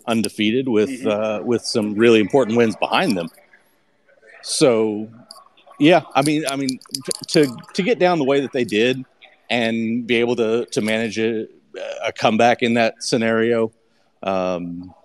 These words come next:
Speaker 1: you know, really, really impressive. Uh, most important thing I forgot from me,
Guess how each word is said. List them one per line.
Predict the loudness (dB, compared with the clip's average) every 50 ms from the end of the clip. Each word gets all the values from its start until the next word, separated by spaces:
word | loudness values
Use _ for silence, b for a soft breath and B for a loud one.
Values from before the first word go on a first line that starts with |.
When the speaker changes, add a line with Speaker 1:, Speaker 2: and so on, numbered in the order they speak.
| _ _ -20 -20 -20 -20 -20 -20 _ -16
Speaker 1:
you | -12 -8 -6 -4 -4
know, | -4 -6 -8 -8 -2 0 2 4
really, | 6 6 8 8 6 6 4 2 0 -2
really | -2 0 0 2 2 2
impressive. | 0 -2 -4 -8 -8 -8 -10 -14 -16 -18 -20 _ _ _ -20 -20 -10 -4
Uh, | -2 0 0 0 0 2
most | 4 4 4 4
important | 2 2 4 2 2 2
thing | 0 0 0 2
I | 2 2 2
forgot | 2 0 0 2 2 2 0 -2
from | -4 -6 -4 -4
me, | -4 -4 -4 -4 -6 -8 -10